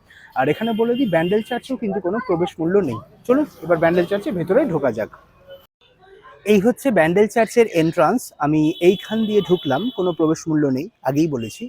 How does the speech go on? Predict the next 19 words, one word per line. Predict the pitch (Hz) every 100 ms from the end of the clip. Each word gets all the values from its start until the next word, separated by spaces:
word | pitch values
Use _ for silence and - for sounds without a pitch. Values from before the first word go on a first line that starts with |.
| - - - - -
আর, | 120 120 120
আহ, | 120 120 117 123
এখানে | 175 - 226
টাইমিংটা | - 180 180 220 226 214
দেওয়া | 170 170
আছে, | 139 -
যদিও | 190 180 220
টাইমিংটা | - 143 151 170 175
কিন্তু, | 180 190 262 294
আহ, | 240 - 135 120 113 110 104 107
যেহেতু | 107 147 180
ক্রিসমাস | - 175 196 180
আসছে, | 175 - 240
টাইমিং | 156 135 156
কিন্তু | 160 170 262
চেঞ্জ | - 151 135
হতে | 120 107
পারে। | 92 92 -
এখন | 147